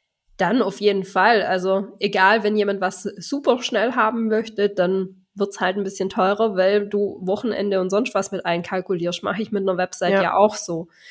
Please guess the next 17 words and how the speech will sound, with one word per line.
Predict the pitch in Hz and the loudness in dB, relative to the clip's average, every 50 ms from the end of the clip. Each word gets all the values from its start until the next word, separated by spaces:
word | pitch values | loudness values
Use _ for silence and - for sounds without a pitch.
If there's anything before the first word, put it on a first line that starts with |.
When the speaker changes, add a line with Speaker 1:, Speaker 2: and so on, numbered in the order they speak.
| - - _ | -20 -10 _
Speaker 1:
Wenn | 190 196 | 0 0
jetzt | 190 190 190 - | 0 0 2 0
jemand | 196 185 185 180 180 | 0 2 2 0 0
sagt, | 185 180 180 - - - | 0 0 0 0 -4 -12
„Ich | - - | -8 -6
hab | 196 180 - - | -6 -6 -2 -2
alle | 180 180 175 175 | -2 -2 -2 -4
Zeit | - - 190 180 175 - | -4 -6 -6 -4 -4 -4
der | 175 185 | 0 2
Welt“, | 226 254 240 214 233 220 - _ | 2 4 4 4 2 2 -2 _
dann | - 190 | -6 -6
kann | 190 - 226 202 | -4 -4 -4 -4
ich's | 202 202 - 208 | -2 -4 -4 -4
mir | 190 | -2
ja | 185 170 - | -2 0 0
einteilen. | 185 196 196 - - 165 165 170 165 160 165 - _ _ _ _ _ _ _ _ _ _ _ _ - | 0 -2 -4 -6 -10 -10 -8 -8 -8 -8 -10 -14 _ _ _ _ _ _ _ _ _ _ _ _ -8
Speaker 2:
Ja. | - 185 185 180 - - | -6 -4 -4 -6 -8 -12